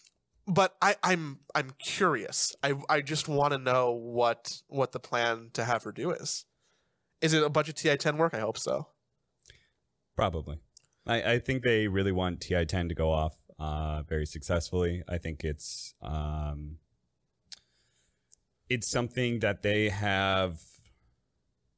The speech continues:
Speaker 2: not done a great job of in previous T Is, is, um, really laying out the groundwork and planning for it for,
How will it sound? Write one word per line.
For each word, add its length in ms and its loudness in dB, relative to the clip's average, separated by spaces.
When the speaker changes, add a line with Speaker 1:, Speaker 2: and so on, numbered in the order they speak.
Speaker 2:
not 400 -2
done 260 0
a 60 2
great 440 0
job 360 2
of 300 2
in 260 -2
previous 440 -2
T 160 -4
Is, 520 -4
is, 640 -4
um, 380 -8
really 440 0
laying 360 -2
out 180 -6
the 80 -18
groundwork 680 -2
and 240 -8
planning 400 -8
for 260 -2
it 120 -6
for, 480 -6